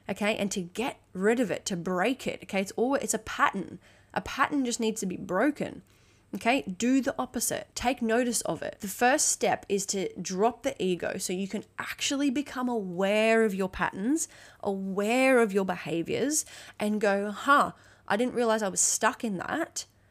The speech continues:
Cool, what do I always do? I always get defensive. I always do this. I'm always, oh, on my high horse telling people and trying to convince people why I am doing good when really behind the scenes I'm actually lazy as fuck and I scroll on my phone all day."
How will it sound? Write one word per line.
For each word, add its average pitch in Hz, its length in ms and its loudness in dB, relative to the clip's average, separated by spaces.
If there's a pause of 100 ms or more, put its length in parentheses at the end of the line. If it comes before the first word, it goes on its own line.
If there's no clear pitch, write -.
(360)
Cool, 226 320 4
what 180 240 2
do 269 120 2
I 254 140 2
always 196 460 2
do? 170 220 -2
I 139 120 -6 (140)
always 226 420 4
get 190 140 -4
defensive. - 600 -10 (340)
I - 120 -4 (120)
always 240 520 4
do 170 160 -4
this. - 400 -10 (560)
I'm 190 160 -4 (100)
always, 262 720 4 (560)
oh, 269 320 6
on 240 100 2
my 220 140 4
high 220 220 4
horse 214 260 0
telling 226 400 0
people 214 360 -2
and 208 80 -2
trying 226 200 -2
to 220 40 -2
convince 214 460 -2
people 208 380 -4
why 196 180 4
I 202 140 2
am 208 320 2
doing 196 280 0
good 196 200 2
when 185 280 0
really 202 320 2
behind 185 400 -2
the 185 60 -4
scenes 180 320 -2
I'm 175 180 -2
actually 180 360 -4
lazy 175 280 -4
as 175 120 -4
fuck - 200 -6
and 180 80 -6
I 165 40 -6
scroll 175 320 -4
on 175 80 -6
my 180 80 -4
phone 262 260 0
all 208 120 0
day." - 200 -4